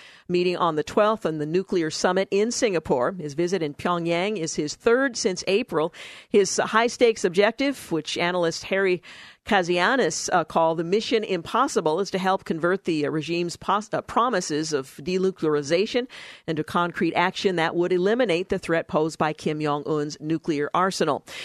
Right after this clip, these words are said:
Since the summit, doubts over the secretive regime's intention has grown again, and certainly statements that have since been made confirm that. Reports it was continuing to expand facilities related to its nuclear and missile programs, and that U S intelligence was skeptical about its intentions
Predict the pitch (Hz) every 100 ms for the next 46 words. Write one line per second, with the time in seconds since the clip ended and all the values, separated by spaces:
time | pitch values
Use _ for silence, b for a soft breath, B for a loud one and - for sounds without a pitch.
0 | B - 277 - 269 277 254 262 - -
1 | 190 240 - 214 190 170 - 240 233 202
2 | 180 180 185 190 185 180 165 - 311 330
3 | 220 185 180 143 175 180 190 165 180 220
4 | 185 180 - 196 170 - 196 196 175 165
5 | 151 - 226 262 185 165 151 147 147 -
6 | 156 - 226 254 147 131 - B B B
7 | 175 170 214 214 - 208 180 165 196 -
8 | 240 240 240 226 175 - - 180 190 175
9 | - 180 185 185 151 151 170 170 165 147
10 | 160 170 175 156 147 208 233 214 202 190
11 | 185 185 185 175 208 226 170 175 170 165
12 | - 143 190 190 160 180 - 151 - 247
13 | - 233 160 156 151 151 - 143 190 180
14 | 170 165